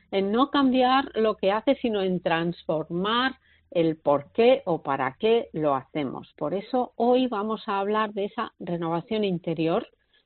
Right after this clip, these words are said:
que no es algo a conseguir de golpe, no es un sprint, sino una carrera de fondo o incluso algo más sencillo, una caminata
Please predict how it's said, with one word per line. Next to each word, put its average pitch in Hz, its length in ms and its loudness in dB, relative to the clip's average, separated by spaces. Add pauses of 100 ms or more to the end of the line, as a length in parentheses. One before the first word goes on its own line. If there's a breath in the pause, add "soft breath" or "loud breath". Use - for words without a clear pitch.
(120)
que 208 100 4
no 226 140 2
es 254 140 2
algo 240 580 2
a 175 220 -2
conseguir 180 540 -2
de 196 120 2
golpe, 190 480 2
no 180 160 -2
es - 140 -6
un 180 160 -2
sprint, 214 640 -2 (420 soft breath)
sino 196 240 2
una 277 300 4
carrera 214 440 -2
de 196 140 0 (100)
fondo 247 540 0
o 196 140 -2
incluso 202 800 -2
algo 208 320 0
más 165 180 -2
sencillo, 156 600 -4 (320)
una 220 240 0
caminata 180 600 -2